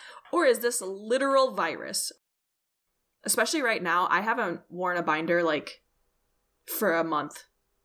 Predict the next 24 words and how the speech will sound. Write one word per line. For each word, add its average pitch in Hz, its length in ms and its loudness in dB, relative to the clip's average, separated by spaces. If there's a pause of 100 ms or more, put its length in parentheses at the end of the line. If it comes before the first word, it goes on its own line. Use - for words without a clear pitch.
(180)
And 160 360 -4 (680)
I 196 100 -2
think 190 160 -6
that's, 160 160 -4
like, 165 120 -2
a 180 60 -2
really 165 220 -2
solid 165 320 -4
practice 160 400 -4
for - 120 -8
anyone 165 280 -8
that's, 165 160 -6
like, 160 140 -4
going 156 260 -6
out. 151 260 -6
Just, - 260 -2 (120)
yeah, 208 680 2
I 202 140 2
understand 185 460 -2
it 151 80 0
sucks, - 340 -2
but - 280 -6 (480)
be 285 80 2
careful. - 320 -2